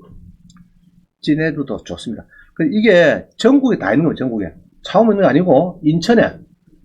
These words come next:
자, 여러분 실업자 있었겠죠? 그럼 실업자 그분 잘 모릅니다. 그럼 여러분들이 이런 걸 어떻게 검색하느냐? 그럼 "원장님, 검색은 어쩌면 됩니까?" 하면은,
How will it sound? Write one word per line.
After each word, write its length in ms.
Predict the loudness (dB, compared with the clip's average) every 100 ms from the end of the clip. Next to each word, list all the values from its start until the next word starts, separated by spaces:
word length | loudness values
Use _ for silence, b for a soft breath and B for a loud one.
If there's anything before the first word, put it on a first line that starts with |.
| -8
자, 300 | -4 -4 0
여러분 200 | 2 2
실업자 340 | 0 -2 0 0
있었겠죠? 540 | 0 -4 -2 0 0
그럼 160 | -2 -2
실업자 480 | 0 0 0 0
그분 220 | 0 2 2
잘 160 | 2
모릅니다. 500 | 0 -2 -2 -2 -4 _ _ _ -10
그럼 180 | 0
여러분들이 360 | 2 2 2 2
이런 200 | 4 2
걸 100 | 2
어떻게 280 | 0 0 0
검색하느냐? 580 | 2 2 2 2 -2 -8 _ _ _ _ _
그럼 220 | -6 -4
"원장님, 480 | -4 0 0 2 0
검색은 500 | -2 0 0 0 0
어쩌면 340 | 0 0 0 2
됩니까?" 460 | 4 4 4 2 0
하면은, 520 | -2 -2 -4 -6